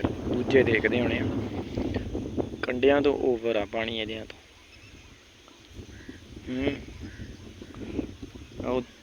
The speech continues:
ਦੇਖ ਲਓ ਜਾ ਰਿਹਾ ਆਪਣਾ ਉੱਧਰ ਨੂੰ ਰਿਸਕ ਲੈ ਕੇ,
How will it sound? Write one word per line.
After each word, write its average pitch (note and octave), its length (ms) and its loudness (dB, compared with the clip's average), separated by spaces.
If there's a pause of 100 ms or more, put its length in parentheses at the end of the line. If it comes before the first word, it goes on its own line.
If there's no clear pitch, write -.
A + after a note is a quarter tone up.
(380)
ਦੇਖ A2+ 240 -2
ਲਓ A#2 140 0
ਜਾ A2+ 320 6
ਰਿਹਾ G#2 300 2
ਆਪਣਾ G#2+ 240 -6
ਉੱਧਰ G#2+ 240 -2
ਨੂੰ A#2 120 0
ਰਿਸਕ G#2+ 280 -2
ਲੈ G2+ 200 6
ਕੇ, A2 140 -8